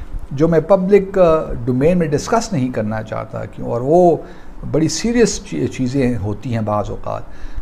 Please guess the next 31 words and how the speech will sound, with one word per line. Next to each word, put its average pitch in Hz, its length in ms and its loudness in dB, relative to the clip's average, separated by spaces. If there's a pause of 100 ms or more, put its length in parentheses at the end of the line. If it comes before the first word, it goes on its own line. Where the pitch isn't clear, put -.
(140)
तो 165 140 2
हम 139 240 4
तो 202 160 0
यही, 202 500 4
अ, 202 60 -8 (840)
hope 185 500 2
करते 139 280 2
हैं 131 280 0
कि, 127 340 0
अ, 120 60 -6 (800)
ये 170 200 10
हुकूमत, 175 460 6
तो 147 500 2 (280)
मुझे 131 340 4
कोई 139 160 0
ख़ास 135 380 4
इनसे 131 200 -2
तवक्को 127 400 0
नहीं 127 220 0
है, 123 140 0
क्योंकि 127 340 -4
इनका 143 220 2
भी 139 320 0 (480)
जो 113 160 0
हालात 113 520 2
हैं 135 100 0
वो 117 220 -4
ह-, 113 120 -6
हम 104 340 -4
जानते 117 380 -2
हैं, 123 440 2